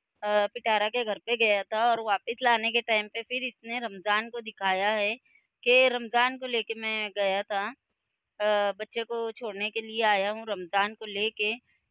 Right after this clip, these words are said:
तो यहाँ से ये बात साबित हो गई कि ले जाने के टाइम पे कौसर थी वहाँ पे, बच्चे को लेके गई थी, कौसर खुद भी साथ में थी।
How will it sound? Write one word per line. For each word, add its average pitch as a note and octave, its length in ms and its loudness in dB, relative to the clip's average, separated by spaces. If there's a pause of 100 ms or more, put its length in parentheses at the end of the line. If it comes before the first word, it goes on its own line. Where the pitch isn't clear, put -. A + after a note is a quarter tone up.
(140)
तो C4 220 2
यहाँ A#3 300 0
से B3 140 -6
ये A#3+ 100 2
बात A3 260 4
साबित A3 420 -2
हो A3 140 -6
गई G#3+ 280 -4
कि G#3+ 380 -2
ले G3+ 160 -6
जाने G3+ 320 -2
के G#3 100 -6
टाइम G3+ 240 -4
पे A3 100 -10
कौसर G#3+ 460 -8
थी G#3 420 -10
वहाँ F#3+ 320 -6
पे, G#3 240 -4
बच्चे G3+ 340 -10
को G#3+ 100 -14
लेके G3+ 400 -8
गई F#3+ 320 -8
थी, G#3 280 -14
कौसर G#3 360 -8
खुद G#3 280 -16 (120)
भी A3+ 220 -10
साथ G3+ 280 0 (140)
में G#3+ 140 -6
थी। G#3 340 -12